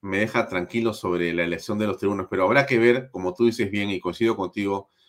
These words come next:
estimado Lucho, en que lo que importa de un tribuno no es lo, el currículum, lo que importa son sus votaciones, porque de eso se trata. ¿Cómo van a votar?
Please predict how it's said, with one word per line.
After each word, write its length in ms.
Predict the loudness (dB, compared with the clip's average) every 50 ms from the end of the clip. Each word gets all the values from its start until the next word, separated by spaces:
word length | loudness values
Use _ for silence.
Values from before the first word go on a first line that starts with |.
| _ _
estimado 540 | -20 -16 -10 -8 -4 -2 0 0 0 0 0
Lucho, 420 | 0 -2 -4 -4 -6 -8 -8 -8 _ _ _ _ _ _ _
en 220 | -4 -4 -4 -2
que 180 | 0 0 2 2
lo 200 | 2 0 0 0
que 100 | -2 -4
importa 420 | -4 0 0 0 0 2 2 4
de 80 | 4 4
un 80 | 2
tribuno 540 | 4 6 8 8 8 8 6 4 0 -2 -4
no 280 | -6 -2 0 2 4 4
es 320 | 2 0 -2 -8 -12 -18 -20 -12 -8
lo, 320 | -2 -2 -2 -2 -2 _ _
el 180 | -4 -4 -4 -2
currículum, 640 | -2 0 0 0 0 0 -2 -2 -2 -2 -6 -10 _ _ _ _ _ _ _ _
lo 140 | -4 -4 -4
que 80 | -4
importa 300 | 0 0 0 2 2 0
son 200 | 0 0 -2 -2
sus 180 | 0 -2 -2 0
votaciones, 840 | 0 -2 -2 -4 -6 -2 0 0 0 0 -2 -6 -12 -16 -20 -20 _ _ _ _ -20 -20 -20 _ _
porque 300 | -4 -4 -2 -2 -2 0
de 160 | 4 6 6
eso 200 | 6 6 2 0
se 120 | 0 -2
trata. 420 | -2 0 0 -2 0 -2 -8 -12 -4
¿Cómo 280 | -2 0 0 2 2
van 180 | 2 2 2 4
a 60 | 2
votar? 560 | 2 2 2 6 6 6 6 6 2 -4 -10